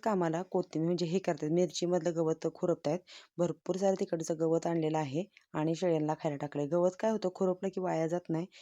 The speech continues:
शेळ्यांना, गाईंना खूप सारं खायला होतं. तर आता टाकली ह्यांना वैरण. आणि आता अजून जो, जे काही गवत आहे खुरपलेलं, ते आणून ठेवते, कारण काय होईल, पावसाचं वातावरण आहे, अचानकच पाऊस येतो वाटतं असं, पण आला तर तेवढं गवत भिजून जाईल,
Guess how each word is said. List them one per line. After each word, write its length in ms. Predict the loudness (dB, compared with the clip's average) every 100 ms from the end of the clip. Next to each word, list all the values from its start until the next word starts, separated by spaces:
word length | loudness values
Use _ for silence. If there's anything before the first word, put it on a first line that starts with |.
| -20 -6
शेळ्यांना, 460 | 0 2 2 2
गाईंना 380 | 2 0 0 -2 -4 -10
खूप 220 | -12 -8
सारं 200 | -6 -6
खायला 240 | -4 -4 -4
होतं. 260 | -6 -10 -14 -16 -20 -10
तर 60 | -8
आता 180 | -4 -4 -4
टाकली 260 | -4 -2
ह्यांना 240 | 0 2 2
वैरण. 420 | 2 2 0 -4 -8 _ -20 _
आणि 440 | -4 0 2 2 0
आता 300 | -4 -2 -2
अजून 280 | 0 0 0
जो, 140 | 0 -2 -4
जे 100 | -2
काही 160 | 0 0
गवत 220 | 2 0 2
आहे 220 | 0 -2
खुरपलेलं, 480 | 0 0 0 0 -2
ते 140 | -4
आणून 300 | -4 -2 -2
ठेवते, 320 | -2 -4 -2
कारण 240 | -2 0 0
काय 160 | 0
होईल, 180 | 0 -2 -6 -16 -14 -2
पावसाचं 440 | 2 2 0 0
वातावरण 480 | 0 0 0 0 0
आहे, 120 | -2 -4
अचानकच 440 | -4 -2 -2 -4 0
पाऊस 280 | 0 0
येतो 380 | -2 -2 -4 -4 -12 -20 -14 2
वाटतं 380 | 2 2 2 2
असं, 240 | 2 -2 -2 _ -4
पण 140 | -2
आला 260 | 0 0 0
तर 60 |
तेवढं 280 | 0 0 0
गवत 140 | 0 -2
भिजून 360 | -2 0 0
जाईल, 200 | 0 -2